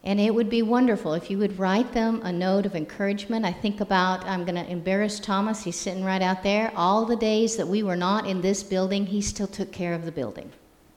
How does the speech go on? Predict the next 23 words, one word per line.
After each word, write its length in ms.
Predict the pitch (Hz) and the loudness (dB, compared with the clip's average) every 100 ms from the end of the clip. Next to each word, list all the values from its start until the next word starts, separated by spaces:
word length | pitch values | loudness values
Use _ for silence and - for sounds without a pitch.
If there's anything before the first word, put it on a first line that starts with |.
| _ _ _ _ - | _ _ _ _ -2
Lovingly 580 | 180 202 247 240 254 269 269 | 2 6 6 4 4 4 2
coming 320 | 220 220 226 | 0 2 2
up 220 | 208 214 | 2 2
and 120 | 202 | 0
making 300 | 170 190 214 | 0 0 0
sure 260 | 202 - 180 | -2 -2 -2
that 140 | 170 - | -2 -4
everything 480 | 165 180 180 175 175 | -4 -4 -4 -4 -4
was 240 | 170 170 | -4 -6
right. 340 | 127 110 139 - _ _ _ _ _ _ _ _ _ _ _ _ _ - - - | -10 -10 -14 -20 _ _ _ _ _ _ _ _ _ _ _ _ _ -20 -12 -6
I 40 | |
think 240 | 175 240 240 | 2 4 6
about 240 | 214 208 | 6 6
our 100 | 202 | 6
music 460 | 208 240 254 185 - | 6 6 6 2 -4
people 300 | 214 202 185 | -6 -2 -2
and 120 | 190 | 0
how 180 | 175 185 | 0 0
they've 220 | 180 180 | 0 -2
turned 300 | - 202 190 | -2 0 0
on 120 | 180 | 0
a 80 | 175 | 0
dime 400 | 175 160 135 | 0 0 -2